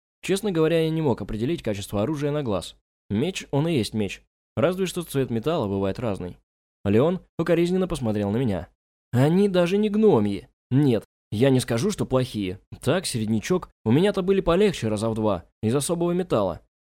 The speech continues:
Для гвардейцев их по спецзаказу изготавливают гномы. Надо же, как мне не повезло.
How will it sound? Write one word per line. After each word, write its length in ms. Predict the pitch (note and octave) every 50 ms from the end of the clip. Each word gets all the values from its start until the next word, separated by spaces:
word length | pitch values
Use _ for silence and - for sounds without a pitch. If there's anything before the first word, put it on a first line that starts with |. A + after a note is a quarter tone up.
| _ _ -
Для 160 | G#2 A2+ B2
гвардейцев 640 | A#2 B2+ C3 C3 C3+ D3 F#3 E3+ C3 - G#2+ - -
их 160 | D3+ D3 -
по 100 | - D#3+
спецзаказу 680 | - - D#3 C3 B2 C3 B2+ - F3+ E3+ B2 G#2 F#2
изготавливают 540 | A2 G#2 A#2 G#2+ A2+ A2 A2 A2+ A#2+ - D#3
гномы. 360 | E3+ F#3 E3 A2+ G2 E2+ - - _ _ _ _ -
Надо 400 | G#2+ G#2+ A2 A#2+ C#3+ F3 D#3 A#2+
же, 120 | G2+ G2+
как 200 | - A2 G2+ -
мне 80 | A2+ A2
не 100 | A2 G#2
повезло. 500 | A#2+ A#2+ C3 C3 A#2+ A2 G2+ F#2+ F2+